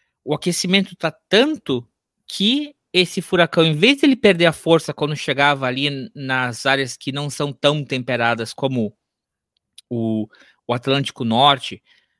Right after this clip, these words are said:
passando ali de Nova York, e aí tu vai pra, a, Canadá,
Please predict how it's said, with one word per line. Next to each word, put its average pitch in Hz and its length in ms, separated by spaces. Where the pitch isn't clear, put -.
passando 131 400
ali 123 160
de 123 160
Nova 120 280
York, 123 800
e 113 100
aí 113 140
tu 117 160
vai 120 180
pra, 113 360
a, 95 260
Canadá, 120 640